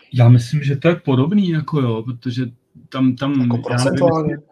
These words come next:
Speaker 1: ve Velké Británii odděluju jakoby to, jo, eh, H D P Skotska versus vel-, jako celý Velký Británie. Myslím, že to je
Speaker 2: No, to je pravda, s celou, celou Británií možná, no.
Speaker 1: A, a v tu chvíli se pohybuješ taky v řá-, v řádu desetin procenta, kolika jakoby ta whisky přispívá v tom H D P, no.
Speaker 2: Hmm.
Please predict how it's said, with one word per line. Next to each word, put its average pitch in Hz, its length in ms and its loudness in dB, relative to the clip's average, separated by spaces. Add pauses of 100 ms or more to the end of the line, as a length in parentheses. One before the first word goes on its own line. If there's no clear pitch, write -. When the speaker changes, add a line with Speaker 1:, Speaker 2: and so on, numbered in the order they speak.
(300)
Speaker 1:
ve 135 120 -2
Velké 135 320 -2
Británii 143 460 -2
odděluju 139 540 -2
jakoby 135 340 -8
to, 131 300 -6
jo, 110 420 -8
eh, 117 200 -8
H 117 180 -6
D 117 120 -6
P 127 140 -8
Skotska 120 720 -6 (120)
versus 117 420 -10
vel-, 120 260 -14
jako 120 200 -18
celý 120 240 -6
Velký 120 240 -4
Británie. 120 420 -6
Myslím, 107 240 -12
že 110 140 -12
to 120 60 -6
je 117 180 0
Speaker 2:
No, 160 160 -2
to 165 120 2
je 165 80 2
pravda, 143 340 -2
s - 60 -16
celou, 147 320 -6 (220)
celou 143 260 -8
Británií 139 480 -14
možná, 127 280 -16
no. 113 280 -8
Speaker 1:
A, 131 60 -2 (100)
a 147 80 -8
v - 80 -14
tu 143 140 -4
chvíli 135 280 0
se 147 160 -2
pohybuješ 131 480 0
taky 127 300 -2
v 123 40 -2
řá-, 120 360 -2
v 120 40 -12
řádu 117 320 -4
desetin 120 440 -6
procenta, 120 480 -8
kolika 117 320 -10
jakoby 117 360 -10
ta 117 140 -8
whisky 110 320 -12
přispívá 110 600 -18
v - 80 -20
tom 107 360 -8
H 104 180 -16
D 107 140 -16
P, 107 280 -18
no. 117 140 -12
Speaker 2:
Hmm. 131 220 -14